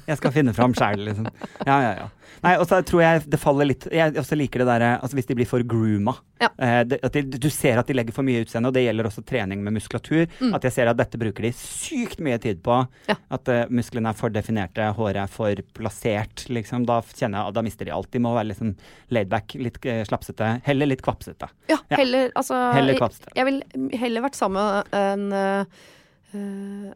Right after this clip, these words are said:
Speaker 2: en veldig tjukk mann enn en veldig tynn mann.
Speaker 1: Mm, mm. Eh, n-, eh, litt sånn grooming, eh, ja.
Speaker 2: Hvis det er lov å si.
Speaker 1: Eh, ja,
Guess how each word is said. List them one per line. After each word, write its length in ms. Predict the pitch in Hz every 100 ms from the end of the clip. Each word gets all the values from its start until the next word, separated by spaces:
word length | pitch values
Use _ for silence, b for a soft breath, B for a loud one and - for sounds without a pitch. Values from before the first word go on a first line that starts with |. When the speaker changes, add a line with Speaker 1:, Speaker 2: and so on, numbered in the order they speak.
| -
Speaker 2:
en 140 | - 214
veldig 260 | 220 175
tjukk 260 | 190 196 -
mann 200 | 190 202
enn 100 | 196
en 120 | 202
veldig 220 | 202 175
tynn 160 | 170 175
mann. 140 | 170 -
Speaker 1:
Mm, 220 | 156 113 - - -
mm. 140 | 127 - _ _ B B B B B
Eh, 360 | - 175 202 196 - _
n-, 140 | 156 160
eh, 180 | 143 139
litt 220 | 151 165 -
sånn 360 | 147 151 147
grooming, 480 | 131 123 113 117 117
eh, 240 | 120 117 127
ja. 100 | 165 -
Speaker 2:
Hvis 200 | 151 -
det 40 | 180
er 60 | 220
lov 140 | 208
å 40 | 208
si. 100 | 254
Speaker 1:
Eh, 80 |
ja, 80 | -